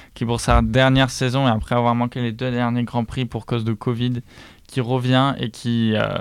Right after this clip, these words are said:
est très performant avec une huitième place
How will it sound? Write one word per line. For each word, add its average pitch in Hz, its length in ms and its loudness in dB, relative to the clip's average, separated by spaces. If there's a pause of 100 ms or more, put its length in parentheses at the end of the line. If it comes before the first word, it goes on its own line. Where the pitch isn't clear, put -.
(180)
est 117 200 -2
très - 200 -2
performant 117 540 0
avec 113 260 -2
une 110 100 2
huitième 113 300 0
place 120 340 0